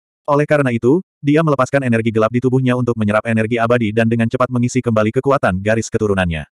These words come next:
Namun proses ini tidak membutuhkan terlalu banyak konsentrasi, dia hanya perlu mengendalikannya. Karena itu, Luan memilih duduk bersila di pinggir tempat peristirahatan. Hal ini memastikan bahwa dia dapat melihat aliansi tiga arah dari jauh dan juga memungkinkan aliansi tiga arah untuk melihatnya.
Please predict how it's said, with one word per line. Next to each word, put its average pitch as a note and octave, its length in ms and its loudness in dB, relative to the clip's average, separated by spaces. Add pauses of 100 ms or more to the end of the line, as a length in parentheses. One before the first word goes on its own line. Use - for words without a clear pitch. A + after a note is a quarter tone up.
(460)
Namun D3+ 320 0
proses C#3 320 0
ini C3 220 0
tidak B2 180 2
membutuhkan A#2 480 0
terlalu C3 320 2
banyak A#2 320 0
konsentrasi, G2+ 640 -4 (280)
dia D#3 240 2
hanya D3 240 0
perlu C#3 240 2
mengendalikannya. G#2+ 800 0
Karena D#3 320 0
itu, C3+ 320 2 (240)
Luan F3 320 4
memilih B2+ 320 2
duduk A#2 160 -2
bersila B2+ 320 0
di A#2+ 80 -2
pinggir D3 240 0
tempat C3 320 -2
peristirahatan. F#2+ 640 -4 (600)
Hal D#3 200 0
ini D3 160 0
memastikan C3 480 0
bahwa A2+ 280 2
dia C#3 120 0
dapat A#2 240 0
melihat A2+ 240 -2
aliansi A#2 400 -2
tiga B2+ 240 0
arah A2+ 120 0
dari A2 200 0
jauh B2+ 240 2
dan A#2+ 160 2
juga B2+ 320 0
memungkinkan B2 480 0
aliansi A2+ 400 -2
tiga C3 280 0
arah A#2 200 -2
untuk C3 240 -4
melihatnya. F#2 480 -4